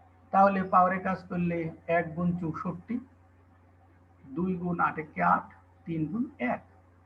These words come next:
এরপরে দেখি, তাহলে গুণের কাজটা করি, চৌষট্টি, আট দুগুণে ষোলো, আর তিন। তাহলে আমাদের এটা দাঁড়ায় গেল তিরাশি। এটা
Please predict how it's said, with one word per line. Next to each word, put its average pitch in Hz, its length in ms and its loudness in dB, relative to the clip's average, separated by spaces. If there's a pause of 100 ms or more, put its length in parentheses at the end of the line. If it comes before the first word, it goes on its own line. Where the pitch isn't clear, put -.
(1000)
এরপরে 240 480 6 (100)
দেখি, 214 220 0 (140)
তাহলে 202 240 4 (140)
গুণের 208 300 4
কাজটা 190 300 -2
করি, 185 120 -6 (120)
চৌষট্টি, 180 520 -6 (800)
আট 143 160 -2
দুগুণে 180 280 -4 (100)
ষোলো, - 260 -10
আর - 160 -12
তিন। 262 180 -8 (1700)
তাহলে 196 280 2
আমাদের 175 420 2
এটা - 220 -8
দাঁড়ায় 156 300 -2
গেল 185 100 -8 (1400)
তিরাশি। 185 460 0 (140)
এটা 208 200 2